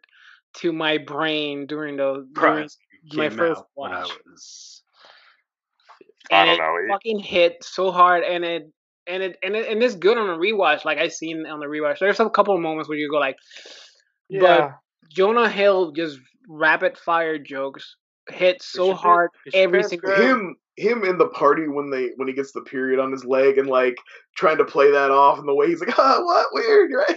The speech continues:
Speaker 4: <laughs> It's so
Speaker 1: <laughs>
Speaker 3: I love
Speaker 4: funny
Speaker 3: that.
Speaker 4: there.
Speaker 3: I love when that,
Speaker 4: <laughs>
Speaker 3: that scene, the one, that one girl who's dancing with him, he's like, "Brad, hide your gun."
Speaker 2: <laughs>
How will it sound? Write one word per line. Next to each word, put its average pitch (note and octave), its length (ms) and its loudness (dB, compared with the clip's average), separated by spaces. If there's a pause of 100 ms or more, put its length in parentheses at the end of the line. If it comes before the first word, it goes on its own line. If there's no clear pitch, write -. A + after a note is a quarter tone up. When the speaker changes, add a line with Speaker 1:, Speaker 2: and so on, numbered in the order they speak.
(100)
Speaker 4:
<laughs> - 0 - (340)
It's - 80 -6
so A#3+ 60 4
Speaker 1:
<laughs> F3 80 4
Speaker 3:
I A3+ 180 6
love D#3 140 6
Speaker 4:
funny D#3 120 4
Speaker 3:
that. D3+ 120 6
Speaker 4:
there. D3 220 0
Speaker 3:
I E3 60 -2
love D#3+ 260 -4
when F3 120 -2
that, D#3 240 2
Speaker 4:
<laughs> - 40 -10
Speaker 3:
that C3+ 180 -6
scene, C3 320 -12
the B2 80 -4
one, A2+ 460 -8 (120)
that A2+ 140 -2
one A#2 160 -6
girl A2 280 0
who's G#2 200 -14
dancing F#2+ 360 -6
with A#2 160 -8
him, B2 160 -6
he's A2 180 -10
like, A2+ 180 -4 (320)
"Brad, D#3 320 6
hide C#3+ 260 2
your F3+ 160 0
gun." C#3+ 640 0 (480)
Speaker 2:
<laughs> B2+ 100 -18